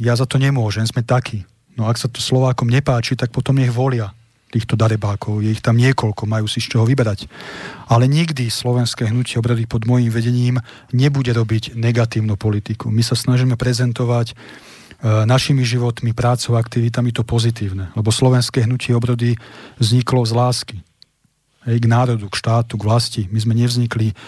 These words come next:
ako produkt nenávisti, netolerancie k niečomu. Ako, nech si každý povie,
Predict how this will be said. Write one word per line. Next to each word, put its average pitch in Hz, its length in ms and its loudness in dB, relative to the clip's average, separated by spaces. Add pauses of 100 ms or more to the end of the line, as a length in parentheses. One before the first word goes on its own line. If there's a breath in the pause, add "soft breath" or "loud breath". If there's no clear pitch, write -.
(440 loud breath)
ako 117 240 0
produkt 120 320 2
nenávisti, 117 800 0 (300)
netolerancie 117 640 0
k 110 60 4
niečomu. 113 500 0 (160)
Ako, 117 320 0 (240 loud breath)
nech 160 160 2
si - 80 0
každý 170 400 0
povie, 135 400 0